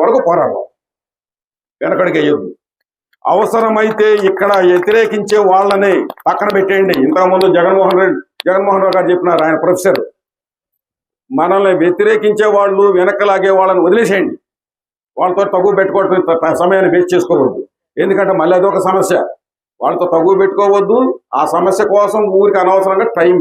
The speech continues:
వేస్ట్ చేసుకోవద్దు. మన టార్గెట్ ఒకటే, ఈ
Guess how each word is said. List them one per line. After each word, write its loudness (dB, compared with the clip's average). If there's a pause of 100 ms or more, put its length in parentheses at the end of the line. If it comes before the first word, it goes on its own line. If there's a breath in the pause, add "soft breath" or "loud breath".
వేస్ట్ 0
చేసుకోవద్దు. -2 (500)
మన -2 (160)
టార్గెట్ 0 (120)
ఒకటే, 0 (640)
ఈ -10